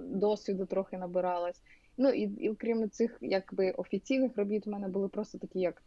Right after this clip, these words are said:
ш-, е, не знаю, шабашки. <laughs> То я комусь там громадській організації сайт переробила, то я там другу чи знайомому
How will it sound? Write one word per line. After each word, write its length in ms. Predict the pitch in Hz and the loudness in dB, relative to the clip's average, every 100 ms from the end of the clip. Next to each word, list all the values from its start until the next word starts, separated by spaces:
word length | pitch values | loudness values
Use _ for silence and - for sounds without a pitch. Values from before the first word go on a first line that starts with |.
| _ _ - - - | _ _ -20 -20 -12
ш-, 160 | - - | -8 0
е, 420 | 185 190 185 185 | 2 4 2 2
не 140 | 196 | 0
знаю, 340 | 185 175 165 175 - | -2 -2 -4 -8 -12
шабашки. 600 | - 254 214 208 - - - 294 294 311 | 0 4 8 6 6 4 4 0 0 0
<laughs> 440 | - 311 - - - | 0 -4 -8 -6 6
То 100 | 269 | 6
я 160 | 233 | 6
комусь 400 | 233 240 233 233 - - | 2 2 0 -2 -16 -6
там 240 | - 202 - | -4 -4 -8
громадській 520 | 180 196 214 208 - | -6 -2 0 -2 0
організації 640 | 196 220 190 196 190 - 170 | 0 0 -2 0 0 -2 -4
сайт 400 | - 247 247 - | 2 4 4 0
переробила, 760 | 220 208 208 202 208 202 196 - - - - - | 0 2 2 2 2 2 0 -4 -20 -20 -20 -2
то 160 | 196 196 | 2 2
я 960 | 185 190 190 185 180 175 175 170 165 165 - | 4 4 4 4 2 0 -2 -2 -6 -10 -8
там 280 | 170 165 165 _ _ - | -8 -8 -16 _ _ -2
другу 380 | 208 226 202 | 2 2 2
чи 160 | 196 190 | -2 -4
знайомому 840 | 180 180 190 196 190 185 180 175 | -4 -2 -2 -2 -4 -2 -2 -4